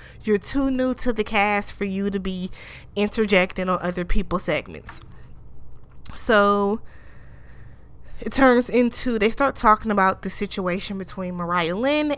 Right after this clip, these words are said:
and Nia Long <laughs> and Nia, um, their situation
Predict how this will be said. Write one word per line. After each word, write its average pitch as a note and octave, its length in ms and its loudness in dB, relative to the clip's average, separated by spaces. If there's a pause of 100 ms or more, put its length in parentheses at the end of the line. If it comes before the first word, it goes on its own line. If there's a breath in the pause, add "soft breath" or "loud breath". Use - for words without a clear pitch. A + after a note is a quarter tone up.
and G3+ 440 0 (560 loud breath)
Nia G3 360 2
Long F3+ 400 0 (440 loud breath)
<laughs> - 1700 -12
and G3 280 2
Nia, F3 640 6 (480)
um, F#3+ 640 4
their G#3 240 2
situation G3+ 1080 0